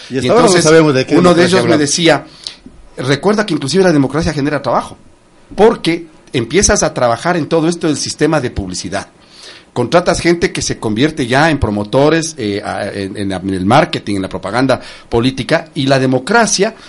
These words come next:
Speaker 2: convoca también. Entonces hay negocios en donde las reuniones, las ventas ambulantes y todo eso,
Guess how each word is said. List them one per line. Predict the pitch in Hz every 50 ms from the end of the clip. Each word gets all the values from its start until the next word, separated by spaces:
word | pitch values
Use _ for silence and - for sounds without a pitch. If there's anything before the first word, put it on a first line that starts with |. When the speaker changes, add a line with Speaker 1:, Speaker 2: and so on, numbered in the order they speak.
| - -
Speaker 2:
convoca | - 156 139 139 135 208 254 302 - - - 95 - - - - -
también. | - 120 113 113 156 240 262 202
Entonces | 151 123 117 135 139 - 135 123
hay | 131 175 208
negocios | 196 180 147 131 185 247 269 - - 160 143 139 - - - - - -
en | 127 123
donde | 127 139 139 139
las | 131 131 127
reuniones, | 131 139 139 143 156 190 226 240 240 226 208 165 135
las | 131 113
ventas | 113 127 117 123 110 107
ambulantes | 110 110 123 147 196 220 220 208 190 - 143 127
y | 135
todo | 135 165 175 175
eso, | 170 -